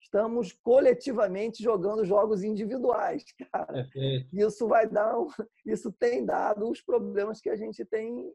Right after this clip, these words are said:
Speaker 1: tem visto quando você tem que se deparar, literalmente, com novas realidades.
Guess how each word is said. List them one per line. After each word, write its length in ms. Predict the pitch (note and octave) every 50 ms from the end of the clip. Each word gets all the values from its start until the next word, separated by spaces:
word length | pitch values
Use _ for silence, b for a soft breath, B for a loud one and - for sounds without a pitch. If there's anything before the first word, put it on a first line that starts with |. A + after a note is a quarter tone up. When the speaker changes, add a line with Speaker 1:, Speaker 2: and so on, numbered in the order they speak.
| _ _
Speaker 1:
tem 200 | - A3+ B3+ A#3
visto 380 | F3 E3+ G#3 A#3 B3 - F#4 F4+
quando 200 | F4+ - F4 -
você 240 | F4 F4+ F4+ - G#3
tem 160 | G4+ - G4
que 80 | - -
se 140 | - G#3+
deparar, 680 | F3 D#3+ F3+ - - - - D#3 - F3 G3+ B3+ - - - _ _ _ _ _ _ _
literalmente, 680 | F#3+ G3 F#3 G3+ G#3 G3+ G3 F#3 F#3 F#3+ G3+ G3 - A3
com 160 | - - A#3 A#3
novas 500 | G#3+ G3+ G3 G3+ G#3+ A3 G#3 A3+ A3 G3
realidades. 760 | G3 G#3 G3+ A3+ A#3+ G#3+ G3 F#3 F3+ E3+ D#3 B2+ - - -